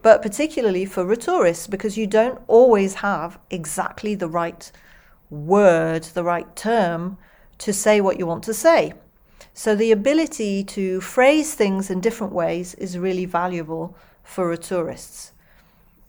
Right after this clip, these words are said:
Now, those are not the only benefits of preparing a speech in your B language. I think those are the ones that are going to be of most interest to a rhetorist.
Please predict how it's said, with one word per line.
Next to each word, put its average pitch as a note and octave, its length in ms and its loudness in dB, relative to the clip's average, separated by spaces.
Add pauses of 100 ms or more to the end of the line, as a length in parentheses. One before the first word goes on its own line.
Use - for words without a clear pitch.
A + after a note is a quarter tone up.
(300)
Now, C4 280 4
those D#4+ 260 8
are F4 160 -2
not E4 240 6
the C#4+ 160 4
only D4 280 4
benefits F#3 840 -4 (560)
of G3+ 280 4
preparing G#3+ 400 4
a G3+ 40 -2
speech G3 360 -8
in F3+ 60 -8
your F3 120 -4
B F3+ 220 -4
language. D#3+ 540 -6
I D4 160 6
think D#4+ 240 -6
those B3 220 4
are A3+ 60 -2
the G#3 60 2
ones G3+ 260 0
that F3+ 100 -4
are F3 40 -6
going F#3+ 200 -2
to F#3 80 -12
be F#3 100 -2
of F3+ 100 -2
most G#3 360 -2
interest - 720 -8 (300)
to G#3+ 180 -2
a F#3+ 100 0
rhetorist. F3+ 880 2